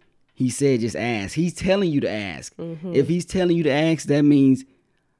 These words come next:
Speaker 1: "I'm gonna give you what you asked for."
Speaker 2: Mm-hmm.
Speaker 1: Our children, they come and ask us something.
Speaker 2: Mm-hmm.
Speaker 1: Like, "I done already said I was gonna do it. Why you,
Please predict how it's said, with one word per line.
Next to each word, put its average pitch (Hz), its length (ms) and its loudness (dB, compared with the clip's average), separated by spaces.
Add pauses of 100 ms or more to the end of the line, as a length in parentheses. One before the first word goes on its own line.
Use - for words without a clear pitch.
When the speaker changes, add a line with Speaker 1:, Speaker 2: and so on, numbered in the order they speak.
(300)
Speaker 1:
"I'm 151 200 -2
gonna 117 220 0
give 117 280 -2
you 117 120 -4
what 113 200 -6
you 113 180 -4
asked 90 300 -8
for." 87 300 -12 (100)
Speaker 2:
Mm-hmm. 170 200 -14
Speaker 1:
Our 123 140 -2
children, 113 420 0
they 113 120 0
come 107 280 -2
and 90 100 -4
ask 104 340 -6
us 101 120 -6
something. 101 420 -6
Speaker 2:
Mm-hmm. - 460 -14
Speaker 1:
Like, 123 320 -6
"I 131 220 -6
done 135 180 -2
already 127 440 -4
said 127 300 -4
I 123 120 -4
was 120 100 -8
gonna 127 280 -2
do 139 300 0
it. 113 40 0
Why 113 220 -2
you, 139 380 -2